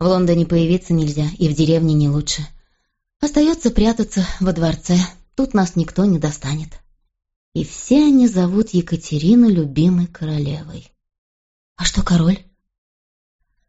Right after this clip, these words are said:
Повторяет, что не желает дожидаться решения Рима.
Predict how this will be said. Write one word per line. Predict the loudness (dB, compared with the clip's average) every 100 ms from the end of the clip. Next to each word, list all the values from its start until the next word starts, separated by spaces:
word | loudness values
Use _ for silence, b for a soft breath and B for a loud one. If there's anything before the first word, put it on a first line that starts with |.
| _ _
Повторяет, | -8 0 2 2 0
что | 0 0
не | 2
желает | 2 2 2 2
дожидаться | 0 -2 0 0 0 0
решения | -2 0 4 4 4
Рима. | 2 2 2